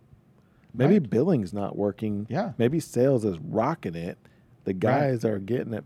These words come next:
Speaker 1: fixed. The, you know, is, things are making happen, but the billing is not following up fast enough
Speaker 2: Mm-hmm.
Speaker 1: to
Speaker 2: Yeah.
Speaker 1: help keep
Speaker 2: The
Speaker 1: up the
Speaker 2: invoicing isn't being sent out. It's
Speaker 1: Yeah,
Speaker 2: not,
Speaker 1: like,
Speaker 2: yeah.
Speaker 1: those are all,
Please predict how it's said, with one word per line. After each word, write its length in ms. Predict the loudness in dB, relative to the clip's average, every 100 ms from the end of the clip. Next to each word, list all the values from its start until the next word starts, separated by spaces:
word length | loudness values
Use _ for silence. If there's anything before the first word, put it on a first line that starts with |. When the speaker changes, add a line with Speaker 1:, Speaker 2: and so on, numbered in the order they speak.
| -4
Speaker 1:
fixed. 580 | -2 -2 -4 -12 -20 -20 _ _ _ _
The, 220 | -4 -4 -4
you 120 | -4
know, 240 | -4 -6 -4
is, 180 | -6 -2 0
things 200 | 2 2
are 60 |
making 280 | 0 -2 -4
happen, 380 | -4 -2 -2 -2
but 120 | -4 -8 _ 2
the 100 | 2
billing 560 | 0 2 4 4 2
is 140 | 0 -2
not 220 | -4 -4
following 460 | -8 -8 -8 -6
up 160 | -8 -8
fast 320 | -8 -8 -10
enough 240 | -10 -10 -10
Speaker 2:
Mm-hmm. 160 | -10 -10 -12 _ _ _ _
Speaker 1:
to 80 | -6
Speaker 2:
Yeah. 120 | -4
Speaker 1:
help 200 | -4 -6
keep 220 | -4 -4 0
Speaker 2:
The 60 |
Speaker 1:
up 40 | 0
the 60 |
Speaker 2:
invoicing 680 | 0 2 0 0 -4 -6 -6
isn't 340 | -6 -8 -10 -8
being 200 | -8 -8
sent 200 | -8 -8
out. 180 | -8 -2
It's 80 | 0
Speaker 1:
Yeah, 100 | 2
Speaker 2:
not, 200 | 0 2
Speaker 1:
like, 180 | 2 2
Speaker 2:
yeah. 200 | -4 -6 -12 -20 -6
Speaker 1:
those 300 | 4 6 8
are 220 | 8 6 4
all, 540 | 2 0 0 -2 -8